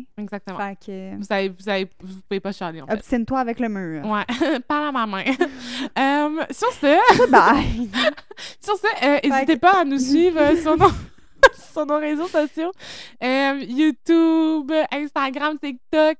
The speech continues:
Speaker 1: Facebook. Puis après ça, on est bien sûr sur toutes les plateformes de podcast. Euh, je pense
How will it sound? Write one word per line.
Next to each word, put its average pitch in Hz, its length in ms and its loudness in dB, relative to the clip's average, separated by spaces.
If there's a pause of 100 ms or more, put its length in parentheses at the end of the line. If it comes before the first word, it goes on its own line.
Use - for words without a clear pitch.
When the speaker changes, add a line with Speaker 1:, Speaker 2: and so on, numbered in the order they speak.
(100)
Speaker 1:
Facebook. 294 540 2
Puis 277 80 -2
après 247 140 -2
ça, 277 320 -4
on 240 120 -4
est 247 60 -6
bien 240 160 -4
sûr 269 180 -6
sur 254 140 -8
toutes 269 180 -8
les 277 60 -8
plateformes 254 560 -4 (400)
de 262 140 -2
podcast. 254 580 -4 (360)
Euh, 254 200 0
je - 140 -12
pense 349 440 -4